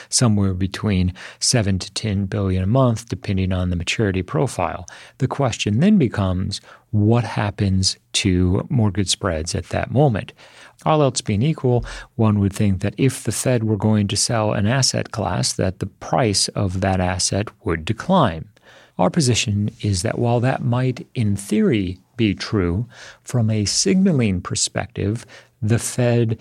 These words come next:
has left the potential to sell mortgages very much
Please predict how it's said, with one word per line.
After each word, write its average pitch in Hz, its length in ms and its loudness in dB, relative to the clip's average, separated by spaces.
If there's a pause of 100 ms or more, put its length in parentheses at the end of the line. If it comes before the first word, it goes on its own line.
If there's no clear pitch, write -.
(160)
has 135 460 -2
left 123 380 0
the 123 160 0
potential 139 640 -2
to 127 100 2
sell 135 240 0
mortgages 113 640 4
very 117 400 0
much 117 380 0